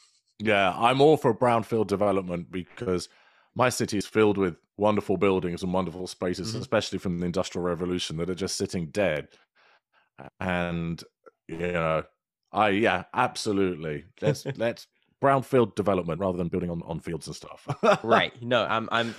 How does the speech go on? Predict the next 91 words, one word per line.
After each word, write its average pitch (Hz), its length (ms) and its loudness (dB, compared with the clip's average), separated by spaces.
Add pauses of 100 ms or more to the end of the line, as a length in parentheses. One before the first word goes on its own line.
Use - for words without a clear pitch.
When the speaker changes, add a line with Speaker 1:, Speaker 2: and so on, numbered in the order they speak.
(180)
Speaker 2:
and 135 140 4
Speaker 1:
No, 170 60 6
Speaker 2:
I'm 165 60 2
all 175 60 4
Speaker 1:
Brendan, 185 260 4
I'm 160 160 4
Speaker 2:
for 208 60 0
Speaker 1:
gonna 208 140 2
need 180 160 0
to 151 60 -4
dash 165 280 0
in 170 40 0
a 143 40 -4
second, 135 220 2
so 156 80 2
I've 147 80 2
got, 175 160 4
I've 160 140 6
got 220 100 6
to - 80 -8
go 185 100 6
for 185 100 6
dinner. 170 300 6
Do 117 180 4
you 185 80 8
wanna 196 200 6
wrap 190 240 4
Speaker 2:
Okay. - 100 0
Speaker 1:
up - 220 0 (360)
later? 170 720 4 (200)
Do - 80 -8
you 175 60 0
want 170 100 0
me - 80 -20
to 170 80 -14
call 175 140 0
back 170 200 4
in 170 120 2
later 170 440 4
rather 165 280 4
than 160 120 0
us 147 180 0
rush 160 280 2
this? 170 180 -2
What 165 100 2
would 147 100 -4
be 156 100 -2
best 147 280 -2
for - 60 -4
you? 113 300 2 (200)
Speaker 2:
No, 175 200 4
I 123 80 4
mean, 127 160 2
I 120 100 2
was, 143 160 0
I 117 80 2
was 135 100 0
kind 131 180 0
of 117 80 -2
at, 113 200 0
you - 80 -12
know, 101 80 -2
I 104 60 -2
think 127 160 -4
that 113 60 2
was 104 100 -2
a - 20 -8
healthy 104 240 -4
stopping 101 360 -6
point 101 200 -8
for 101 80 -10
the 92 80 -6
conversation. 98 720 -6
I 98 80 -2
was 107 100 -2
just 107 140 -12
gonna 101 160 -6
close 101 320 -2
on, 98 180 -4
you 98 80 -8
know, 95 100 0
I, 156 60 4
Speaker 1:
Cool. 131 100 0
Speaker 2:
I 107 60 -2
don't 110 220 -6
think 107 240 -8
that 104 180 -2
we 101 140 -6
really 101 240 -4
need 98 180 -8
to 90 300 -4